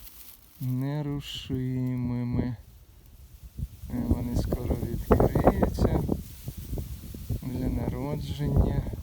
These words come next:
нових нерестилищ, гніздувань. І всього того,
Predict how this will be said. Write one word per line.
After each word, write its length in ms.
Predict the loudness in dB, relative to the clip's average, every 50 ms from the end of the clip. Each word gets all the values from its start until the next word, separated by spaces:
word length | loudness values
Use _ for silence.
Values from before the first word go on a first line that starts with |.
| -6 -6 -6 -6 -6 -8 -10 -12 -14 -10 -10 -8 -8 -8 -8 -6 -4 -2 -2 -4 -4 -6 -8 -6
нових 960 | -4 -4 -2 -2 -2 -2 -2 -2 -2 -2 -2 -2 -2 -4 -8 -12 -14 -12 -8 -4 -4 -4 -4 -6 -12 -18 -20 -20 -20 -20 -20 -20 -16 -14 -14 -14 -10 -6
нерестилищ, 1500 | -4 -2 -2 -2 -2 -4 -6 -8 -8 -8 -8 -6 -4 -2 -2 0 0 0 -2 -2 -2 -4 -6 -8 -12 -16 -16 -16 -16 -12
гніздувань. 1300 | -10 -6 -4 -2 -2 -2 -2 -4 -6 -8 -6 -6 -6 -4 -4 -4 -4 -2 -2 -2 0 0 0 -2 -2 -4 -6 -12 -18 -18 -18 -18 -18 -18 -20 -20 -20 -20 -20 -20 -20 -20 -20 -20 -20 -20 -20 -20 -20 -20 -20 -20 -20 -20 -20 -20 _ _ _ -20 -20 -20 -16 -4 2
І 140 | 4 6 6
всього 400 | 6 4 2 2 2 2 2 0
того, 520 | 0 2 2 2 2 2 2 2 2 2